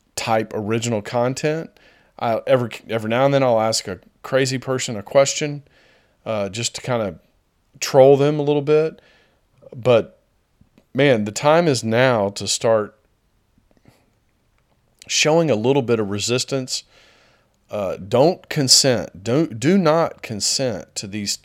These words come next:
measures. Um, you'll undoubtedly lose your liberty,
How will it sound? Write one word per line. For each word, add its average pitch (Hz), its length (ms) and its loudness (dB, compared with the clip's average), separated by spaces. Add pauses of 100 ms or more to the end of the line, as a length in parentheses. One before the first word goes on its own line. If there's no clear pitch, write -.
(180)
measures. 101 680 -4 (800)
Um, 85 420 -12 (200)
you'll 123 380 -2
undoubtedly 117 720 4
lose 98 300 -6
your 98 100 -10
liberty, 90 520 -10